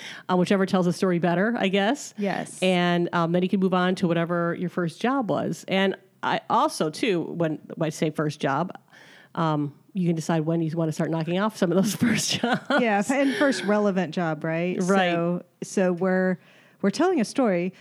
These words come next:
Speaker 2: but we're starting with the beginning at the bottom, <laughs>
Speaker 1: Mm-hmm.
Speaker 2: kind of like at the end.
Speaker 1: <laughs>
Speaker 2: You know, you can flip to the back of the book. So your beginning is at the bottom of the page, and you're working reverse up. And like you said, you have to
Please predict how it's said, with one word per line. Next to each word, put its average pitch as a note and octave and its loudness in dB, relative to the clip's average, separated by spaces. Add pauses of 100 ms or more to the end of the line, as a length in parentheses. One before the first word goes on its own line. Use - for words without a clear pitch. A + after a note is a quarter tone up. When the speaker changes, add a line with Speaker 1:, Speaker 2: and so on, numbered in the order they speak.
(140)
Speaker 2:
but F#3 0
we're G3 2
starting A3+ 2
with G3 2
the F#3+ -4
beginning F#3+ 2
at E3+ -2
the F3+ 2
bottom, E3 0
<laughs> - -20
Speaker 1:
Mm-hmm. G#3+ 4
Speaker 2:
kind B3 2
of C#4+ 2
like D4+ 2
at C4 2
the F4+ 2
end. G3 2
Speaker 1:
<laughs> G#3 2
Speaker 2:
You G3+ 0
know, F#3+ 0
you F#3 0
can G3 -8
flip - -6
to G#3 -2
the F3 -4
back F3 -4
of F#3 -4
the E3 -4
book. E3+ -4
So E3 -2 (240)
your D#3+ -4
beginning E3 -4
is F3+ -2
at F#3+ -4
the A#3+ 0
bottom F4+ 2
of F4+ 0
the A3+ 0
page, G#3+ -2 (460)
and F#3 0
you're F3 0
working F3 -2
reverse F3 -2
up. G3 -4
And G3 -2
like G3 -4
you F#3+ -2
said, F#3+ -4 (640)
you A#3 0
have A3+ 0
to G3+ -2